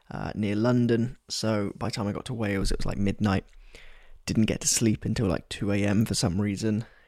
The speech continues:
Got a phone call at twenty past five in the morning, which woke me up.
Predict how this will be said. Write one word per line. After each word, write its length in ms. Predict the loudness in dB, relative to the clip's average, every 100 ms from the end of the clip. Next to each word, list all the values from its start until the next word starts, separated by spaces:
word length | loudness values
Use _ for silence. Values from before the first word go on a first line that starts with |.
| -6
Got 120 | -2
a 40 | -2
phone 340 | 4 6 6
call 240 | 4 2 0
at 100 | 0
twenty 400 | 0 2 0 -2
past 340 | 0 2 2
five 360 | 6 8 8 8
in 80 |
the 80 | 6
morning, 480 | 8 10 10 10 6
which 160 | 2 6
woke 240 | 8 8
me 140 | 8 8
up. 200 | 6